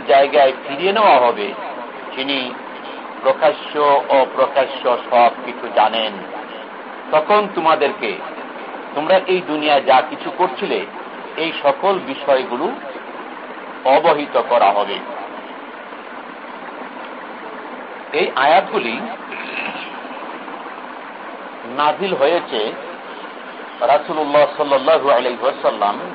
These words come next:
তাবুক থেকে ফেরার পথে রাস্তায়, মদিনায় পৌঁছার আগেই।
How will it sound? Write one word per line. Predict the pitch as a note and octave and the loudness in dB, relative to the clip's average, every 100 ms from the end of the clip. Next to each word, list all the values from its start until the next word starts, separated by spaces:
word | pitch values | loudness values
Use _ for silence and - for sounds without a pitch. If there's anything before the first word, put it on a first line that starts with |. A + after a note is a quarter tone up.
| - | -4
তাবুক | - C3+ C#3 F#3+ - | 4 4 6 2 -2
থেকে | - D#3 D#3 D#3+ E3 | -8 -8 -6 -6 -6
ফেরার | - C3 C3 B2+ B2+ | -6 0 4 6 4
পথে | C3 A#2+ A#2+ | 0 -2 0
রাস্তায়, | A2+ B2 - A2+ - - - - - - - - - | 4 4 2 0 0 -6 -12 -12 -12 -12 -12 -14 -8
মদিনায় | A#2 C#3 D#3 D#3+ D#3 | -4 -2 0 0 2
পৌঁছার | E3 D#3+ E3+ C#3+ | 2 2 4 6
আগেই। | A#2+ A2+ | 6 2